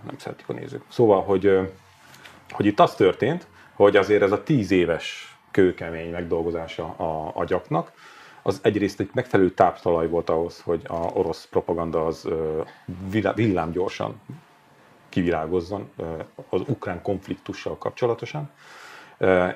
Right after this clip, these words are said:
és a másik meg az, hogy, hogy rettenetesen aljas kettős játékot tol a állami nyilvánosság. Most már állami nyilvánosságnak nevezem a, a teljes kesmát, mert mindent állami nyilvánosság, kész, ne szépítsük. Mert egyrészt bemutatják a képeket,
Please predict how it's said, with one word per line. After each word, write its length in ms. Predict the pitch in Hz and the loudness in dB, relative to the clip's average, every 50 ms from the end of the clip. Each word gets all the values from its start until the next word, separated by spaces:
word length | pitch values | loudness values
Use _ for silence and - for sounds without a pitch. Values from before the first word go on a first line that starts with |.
| - - | -6 -8
és 120 | - - | -4 0
a 40 | 117 | 2
másik 280 | 120 120 - - 120 - | 2 2 2 0 -2 2
meg 120 | 117 110 | 4 4
az, 140 | 117 117 - | 4 4 4
hogy, 300 | 113 110 110 110 - - - | 2 2 2 2 0 -8 -6
hogy 260 | - - 107 104 - | 0 4 4 4 6
rettenetesen 640 | 139 127 - - 95 87 - 90 - - 95 90 87 | 4 2 2 0 -2 -2 -2 -4 -6 -4 -4 -4 -4
aljas 600 | - - 90 85 85 87 82 - - - - - | -2 0 2 4 4 2 2 0 -4 -12 -4 2
kettős 340 | - - - - 95 - - | 2 2 2 0 -6 -8 -8
játékot 440 | 90 82 - - 90 87 - 92 - - | -8 -8 -6 -6 -4 -4 -4 -4 -6 -4
tol 320 | - 92 82 82 85 82 - - _ - | -4 -2 -2 -2 -2 -6 -8 -14 _ -16
a 400 | - 85 85 82 82 82 87 92 - - 87 | -12 -10 -8 -8 -8 -8 -8 -8 -6 -2 -2
állami 280 | 82 82 82 82 82 | 0 0 0 -2 -4
nyilvánosság. 760 | 80 82 82 80 80 82 92 101 - - - - - - 98 - | -4 -4 -4 -4 -4 -4 -6 -6 -8 -10 -8 -6 -6 -8 -8 -12
Most 140 | - - - | -16 -8 -4
már 100 | 98 95 | -2 0
állami 180 | 90 87 87 90 | 0 0 0 -2
nyilvánosságnak 680 | 87 87 85 85 85 82 - - 87 85 85 80 - | -2 -4 -4 -4 -6 -6 -6 -6 -6 -6 -6 -10 -8
nevezem 360 | - 85 85 82 85 85 87 | -6 -4 -4 -4 -6 -8 -8
a, 160 | 92 90 - - _ _ _ _ _ _ _ _ _ | -8 -10 -12 -16 _ _ _ _ _ _ _ _ _
a 100 | - - | -10 -6
teljes 300 | - 87 82 85 82 - | -2 -2 -2 -2 -2 -2
kesmát, 400 | - 92 82 - - 87 80 - | -2 -4 -4 -2 -4 -6 -6 -6
mert 100 | - 80 | -6 -8
mindent 240 | 80 76 73 - - | -8 -8 -8 -6 -4
állami 280 | 87 87 87 82 78 80 | -2 -2 -2 -2 -4 -6
nyilvánosság, 580 | 80 78 78 78 - 52 - - - - - - | -6 -6 -6 -6 -8 -8 -8 -6 -6 -6 -6 -6
kész, 260 | - - - - - | -6 -8 -8 -8 -10
ne 100 | - - | -14 -12
szépítsük. 520 | - - - - - - - - - 139 _ _ - - - - - - - - _ _ - - - | -8 -10 -10 -8 -10 -14 -14 -14 -18 -18 _ _ -20 -20 -20 -20 -20 -20 -20 -20 _ _ -20 -6 2
Mert 240 | 98 95 101 - | 4 6 6 8
egyrészt 320 | 107 104 107 104 104 92 98 | 8 6 6 6 4 4 6
bemutatják 580 | 120 156 175 156 - 127 - - 104 92 85 | 4 4 6 6 2 2 2 4 2 2 2
a 60 | 95 87 | 0 -4
képeket, 640 | - - 87 82 - 90 85 - 120 143 - - | -2 -2 -2 -2 -2 -2 -2 0 -2 -2 -2 -6